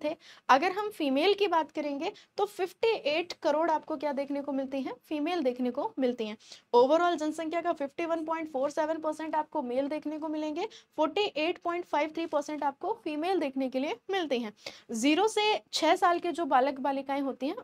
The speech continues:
उनका पॉपुलेशन क्या रहा है? तो लगभग, लगभग अगर हम देखें तो सोलह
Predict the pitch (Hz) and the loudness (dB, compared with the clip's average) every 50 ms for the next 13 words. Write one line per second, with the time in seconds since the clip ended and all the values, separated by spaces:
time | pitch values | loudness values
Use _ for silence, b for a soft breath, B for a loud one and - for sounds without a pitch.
0 | - 262 269 277 262 381 403 403 349 320 320 302 302 311 311 302 294 277 285 277 | -4 -2 -2 0 0 0 2 2 0 0 0 -2 -4 -4 -4 -6 -4 0 0 2
1 | 269 262 254 254 254 254 302 440 B B B B B B 330 381 359 294 262 262 | 2 2 0 -2 -2 -2 -2 -4 B B B B B B 0 2 2 2 2 0
2 | 240 311 392 392 381 359 339 262 277 320 311 320 294 277 285 294 294 277 262 269 | 2 0 2 2 2 2 0 0 -4 -2 -2 0 0 0 0 -2 -2 -2 0 0
3 | 262 269 302 339 415 - _ 370 349 - - - 285 277 277 285 262 349 370 | -2 -2 -4 -8 -8 -8 _ -8 -6 -6 -4 -2 0 0 0 2 0 0 -2